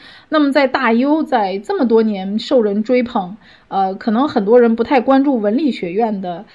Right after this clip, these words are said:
呃，这个情况下，北京的学生已经越来越关注文理学院了。其实早几年北京这边就，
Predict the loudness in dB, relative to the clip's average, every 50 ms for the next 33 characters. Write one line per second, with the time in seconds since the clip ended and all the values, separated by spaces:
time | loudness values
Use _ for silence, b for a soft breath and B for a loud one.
0 | b b b b -8 -6 -2 -2 -2 -2 -2 -2 -4 -4 -2 -2 -2 -2 -2 -2
1 | -4 -4 -4 -6 -6 -6 -6 -6 -4 -4 -2 -2 -2 0 0 -2 -2 -4 -4 -6
2 | -6 -2 0 2 2 2 2 2 2 0 0 0 0 0 0 0 0 0 0 -2
3 | -2 -2 -4 -6 -6 -6 -8 -8 -8 -8 -6 -8 -8 -10 -14 -16 -20 _ -8 -6
4 | -4 -2 -2 0 0 0 0 0 0 -2 -2 -4 -6 -8 -8 -8 -8 -8 -6 -4
5 | -2 0 0 0 0 -2 -4 -4 -2 -2 -2 -2 -4 -6